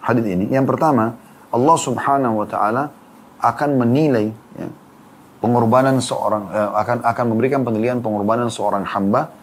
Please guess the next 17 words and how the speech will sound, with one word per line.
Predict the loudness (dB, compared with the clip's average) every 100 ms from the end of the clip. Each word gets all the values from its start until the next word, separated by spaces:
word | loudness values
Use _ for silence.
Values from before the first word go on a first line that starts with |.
| -20 -20 -10
ya, | -6
dengan | -2 0 0 0
kemahaadilannya. | 0 0 0 0 0 -2 -4 -10 -18 -20 -20 -6
Allah | 0 2 2 2
tidak | 0 0 0
akan | 0
nilai | 2 2 2 0 -4 -18 -16 -2
kalau | 0 2
orang | 2 0
kaya | 0 -2 0
keluarkan | 0 0 -2 -4
seratus | -4 -4 -4
juta, | -4 -2 -2 -4 -10 -20 -6
orang | -2 0 0
miskin | -2 -2 -2 -4
seribu | -4 -2 0 -2
rupiah, | 0 0 0